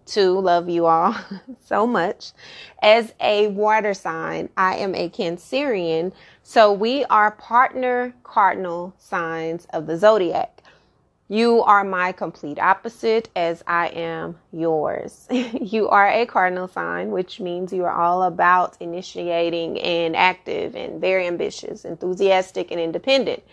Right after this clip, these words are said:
The difference between you and I is that, of course, you are element of earth. I am element of water, which means I flow. I am all about de-, depth.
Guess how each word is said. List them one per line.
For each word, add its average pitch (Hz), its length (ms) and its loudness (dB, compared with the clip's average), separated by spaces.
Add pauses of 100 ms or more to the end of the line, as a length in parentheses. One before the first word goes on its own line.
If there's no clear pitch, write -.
(300)
The - 80 -2
difference 247 480 2
between 196 440 -6
you 175 160 -4
and 170 160 -6
I 220 400 4
is 185 260 -4
that, 185 180 2
of 190 140 -4
course, 196 340 -4
you 196 120 -4
are 170 80 -2
element 170 500 -2
of 170 240 -8
earth. 226 320 0
I 185 160 -2
am 190 180 -6
element 160 540 -6 (420)
of 175 220 2
water, 175 540 4
which 170 280 -8
means 185 280 -6
I 202 160 2
flow. 226 640 2
I 185 200 -2
am 185 340 -6
all 196 260 0
about 185 460 -2
de-, 208 280 2 (140)
depth. 208 480 2